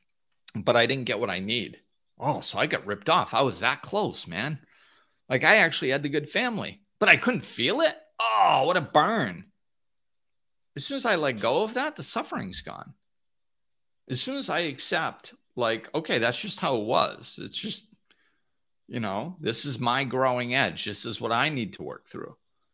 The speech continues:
Now, all of a sudden, it's, it's not a hindrance, hindrance. It's actually an asset. Like, I can go back. I can understand other people.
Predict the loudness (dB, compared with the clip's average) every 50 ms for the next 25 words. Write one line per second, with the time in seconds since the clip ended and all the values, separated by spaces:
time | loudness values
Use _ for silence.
0 | _ _ -6 0 2 4 4 6 4 4 4 2 2 -2 -4 -4 -4 -2 -2 -2
1 | -4 -6 -6 -8 -12 -16 -20 _ _ _ _ _ _ _ _ _ _ _ _ _
2 | _ _ _ _ _ _ _ _ _ -10 -10 -10 -8 -8 -8 -8 -4 -2 0 0
3 | 0 0 0 -2 -4 -2 -2 -2 -2 -2 -4 -6 -6 -8 -12 -16 _ _ -6 -2
4 | -2 0 0 0 -2 -2 -2 -4 -6 -8 -8 -6 -2 2 2 2 2 0 -2 -2
5 | 0 0 0 0 0 0 -2 -4 -4 -4 -6 -6 -10 _ _ _ _ _ _ _
6 | _ _ 2 4 4 4 2 -2 -10 -20 _ 2 4 4 4 2 0 -4 -4 -2
7 | 0 2 2 2 4 4 4 4 4 4 2 4 4 4 4 2 -2 -2 -2 -2
8 | -2 0 0 -2 0 0 -2 -2 -2 -2 -2 -2 -2 -2 -2 -2 -2 -2 -4 -4
9 | -6 -8 -10 -12 -16 _ _ _ _ _ 2 2 4 4 2 0 0 -2 -6 -6
10 | -6 -2 -2 -2 -2 -2 -6